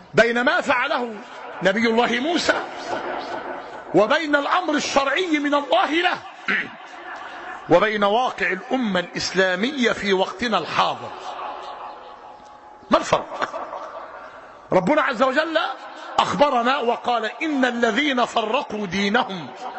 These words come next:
وكانوا شيعا لست منهم في شيء". وقال النبي صلى الله عليه وسلم: "لتتبعن سنن من كان قبلكم، حذو القزة بالقزة،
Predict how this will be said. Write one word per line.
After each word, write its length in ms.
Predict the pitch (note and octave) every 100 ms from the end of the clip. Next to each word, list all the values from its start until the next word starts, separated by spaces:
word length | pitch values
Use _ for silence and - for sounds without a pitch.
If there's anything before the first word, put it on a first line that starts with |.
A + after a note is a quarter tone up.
| - - - - - - - -
وكانوا 560 | G#3 G#3 D4 D4 C#4 C#4
شيعا 520 | - G4+ F4 D#4+ G4 A4 -
لست 340 | A3+ B3+ - C#4+
منهم 480 | D4+ A4+ G4 E4
في 260 | D#4 D4 D4
شيء". 380 | - D4+ C#4+ A3+ - - - - C#4+ - - - - - - - -
وقال 440 | G#3 A3 C#4+ D#4+
النبي 600 | C4+ B3+ B3 B3 F4 D#4 A#3+
صلى 260 | - A#3+
الله 120 | A#3+
عليه 100 | C4
وسلم: 280 | - A#3+ D4 D#4 - - - - -
"لتتبعن 920 | G#3+ C4 - C#4 C4+ C4 F#4+ F#4 F4+ F4+ -
سنن 520 | - F4+ E4+ D4+ C#4
من 140 | C#4
كان 360 | - E4 F4 D#4
قبلكم، 680 | C4+ C4+ C4+ D#4 G4 B3 F#3 C3 - - - - - - - - - -
حذو 500 | - - G#4 - D4
القزة 640 | D4 B3+ - A4 F4 B3+ D4+
بالقزة، 840 | D4 C#4+ C4+ - A4 D#4+ G#3 C#4